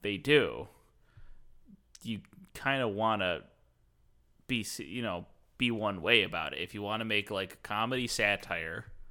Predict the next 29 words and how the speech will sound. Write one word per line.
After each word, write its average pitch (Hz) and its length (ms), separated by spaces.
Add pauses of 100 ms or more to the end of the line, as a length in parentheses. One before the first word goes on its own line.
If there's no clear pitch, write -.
(420)
about, 92 540 (600)
like, 107 420
mega 98 300
churches, 95 720 (520)
then 101 520
make 110 340
your 110 160
comedy 107 460
satire 92 640
about - 300
it 67 80
and 92 180
build 95 240
everything 92 460
in 87 140
that, 92 340 (180)
in 107 80
that 87 220
framework. 113 640 (580)
If 110 180
you 107 120
wanna 107 300
make 98 280
it 98 140
a, 87 400
a 95 140
drama 95 680 (880)
about, 92 640 (260)
about 101 460